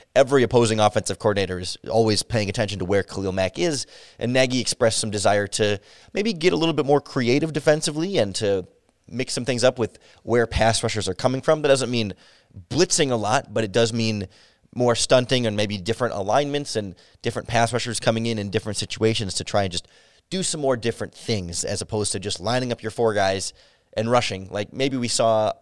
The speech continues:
a little bit too much under the previous defensive coordinator. Sounds like Robert Quinn is healthy and, and ready to go. He, he wasn't really participating in earlier portions of the offseason program and wasn't sure,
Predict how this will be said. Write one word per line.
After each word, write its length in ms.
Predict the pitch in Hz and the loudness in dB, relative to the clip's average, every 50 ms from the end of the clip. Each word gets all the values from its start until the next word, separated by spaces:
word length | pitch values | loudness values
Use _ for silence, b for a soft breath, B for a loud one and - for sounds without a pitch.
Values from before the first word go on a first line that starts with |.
| _ | _
a 60 | - 117 | -6 -4
little 200 | 135 175 202 180 | 0 0 2 2
bit 160 | 151 - - | 2 0 0
too 140 | - 143 135 | -2 -2 0
much 380 | 120 107 92 - - - - b b b b b b - | 0 0 0 0 -4 -6 -8 b b b b b b -4
under 220 | - 113 113 107 | -2 -2 -2 -2
the 160 | 95 98 98 | -4 -4 -8
previous 640 | 87 - - - 127 123 104 110 101 92 - - - - 98 | -10 -10 -8 -6 -4 -4 -2 -4 -4 -2 -4 -4 -6 -10 -12
defensive 460 | 98 101 92 - 95 87 - 92 - | -12 -8 -6 -6 -6 -6 -8 -12 -8
coordinator. 480 | - - 98 90 87 90 85 90 85 b b b b b | -6 -6 -6 -4 -6 -6 -8 -8 -10 b b b b b
Sounds 320 | - - - 143 165 180 151 | -2 2 2 2 2 2 2
like 260 | 160 170 160 - - _ _ _ _ _ _ - | 2 2 2 0 -6 _ _ _ _ _ _ -12
Robert 420 | 120 127 123 135 131 131 139 - | -8 -4 -2 0 0 0 -2 -4
Quinn 340 | - - - 143 151 165 156 | -6 -4 -2 -2 -2 -2 -4
is 420 | 107 120 135 127 120 113 - - b b b b b b b | -4 -4 -2 -2 -2 -2 -2 -4 b b b b b b b
healthy 420 | - - 127 139 135 - 156 156 151 | 0 2 2 2 2 0 0 0 0
and, 220 | 143 135 135 127 - - | 0 0 -2 -6 -4 -4
and 140 | 123 127 123 | -2 0 0
ready 200 | 131 139 135 127 | 0 0 0 -2
to 80 | 131 | -2
go. 320 | 123 127 131 127 156 180 180 | 2 4 4 4 4 2 -2
He, 180 | 147 113 104 - | -8 -12 -12 -8
he 80 | - 123 | -4 -2
wasn't 200 | 117 135 135 - | 0 0 0 0
really 160 | 123 127 123 | -2 -4 -4
participating 800 | - - - 107 - 151 143 147 - - 139 131 127 147 147 139 - | -6 -6 -8 -8 -6 -6 -6 -6 -2 0 0 0 0 -2 -4 -8 -8
in 200 | - 113 110 104 | -8 -8 -8 -4
earlier 360 | - 120 123 123 123 113 113 | -2 -2 -2 0 -2 -4 -6
portions 480 | - - 110 110 113 - 120 110 98 | -2 0 2 2 2 0 -4 -4 -2
of 240 | 101 101 90 82 - b b b b b | -2 -2 -2 -4 -10 b b b b b
the 100 | - - | -4 0
offseason 540 | 110 110 110 110 - - 117 104 98 90 90 | 2 4 4 2 0 -2 -6 -6 -6 -8 -10
program 600 | - - - 165 165 143 156 151 143 139 139 131 | -4 0 2 2 4 4 4 4 4 4 4 2
and 140 | 113 98 87 b b b b b b b b - | 0 -4 -6 b b b b b b b b -8
wasn't 280 | - 107 120 113 104 | -4 -4 -4 -2 -4
sure, 320 | - - 123 113 113 104 | -4 -2 0 0 0 -2